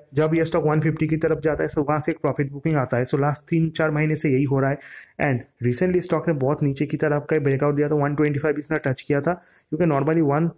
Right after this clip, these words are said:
थर्टी फ़ाइव से ये अच्छा खासा बाउंस बैक दिखाता है। But at that moment उसी रेंज पे, so वन फ़ोर्टी इसके लिए एक हर्डल है। अगर इसके ऊपर चला जाता है, फिर से वन फिफ्टी की तरफ मूवमेंट देगा। But it's a long term bet, not a short term bet। अगर हम technically support and resistance को देखें, वन थर्टी सिक्स,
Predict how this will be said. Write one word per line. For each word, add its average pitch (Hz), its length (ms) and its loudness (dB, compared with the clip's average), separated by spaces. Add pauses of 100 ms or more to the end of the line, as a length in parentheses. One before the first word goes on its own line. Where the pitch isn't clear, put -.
(140)
थर्टी 143 180 0
फ़ाइव 156 240 0
से - 160 0
ये 165 140 2 (120)
अच्छा 147 220 -4
खासा 151 280 -2
बाउंस 135 260 0
बैक 139 160 -2
दिखाता 120 360 0
है। 127 140 -2
But 156 200 -2
at 131 120 -4
that 156 160 -2
moment 151 200 -4
उसी 143 160 -2
रेंज 143 220 0
पे, 160 180 -2 (360)
so 165 180 2
वन 165 140 2
फ़ोर्टी 156 300 -2
इसके - 180 -2
लिए 160 120 2
एक 160 120 -2
हर्डल 143 200 0
है। 151 60 0
अगर 143 120 0
इसके 139 240 -2
ऊपर 147 180 -2
चला 147 240 0
जाता 143 200 -2
है, 156 60 -4
फिर 143 120 -8
से - 140 -4
वन 143 160 0
फिफ्टी 143 240 -2
की 156 100 -6
तरफ 156 260 -2
मूवमेंट 135 280 -2
देगा। 160 220 0 (380)
But 156 180 0
it's 165 160 0
a - 40 2
long 131 240 0
term 147 200 0
bet, 170 160 -2
not 131 160 -2
a - 60 -4
short 151 220 -2
term 120 220 0
bet। 120 180 -2 (340)
अगर 139 180 2
हम 165 120 0
technically 156 500 0 (120)
support 147 260 0
and 147 120 2
resistance 143 300 -2
को 156 120 -2
देखें, 151 160 0
वन 151 240 0 (120)
थर्टी 147 400 -2
सिक्स, 160 420 -2